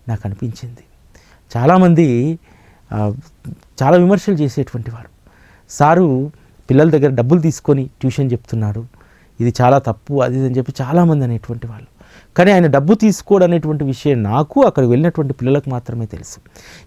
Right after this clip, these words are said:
ఎందుకు సార్ కేవలం ఒక పది మందిని, ఐదు మందికే చెప్తున్నాడు, మిగతా వాళ్ళకి ఎందుకు చెప్పట్లేదు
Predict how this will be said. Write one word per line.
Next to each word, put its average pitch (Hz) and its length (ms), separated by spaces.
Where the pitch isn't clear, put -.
ఎందుకు 254 460
సార్ 185 300
కేవలం 196 340
ఒక 180 140
పది 151 260
మందిని, 190 260
ఐదు 165 220
మందికే 170 340
చెప్తున్నాడు, 139 480
మిగతా 135 300
వాళ్ళకి 135 260
ఎందుకు 135 280
చెప్పట్లేదు 120 560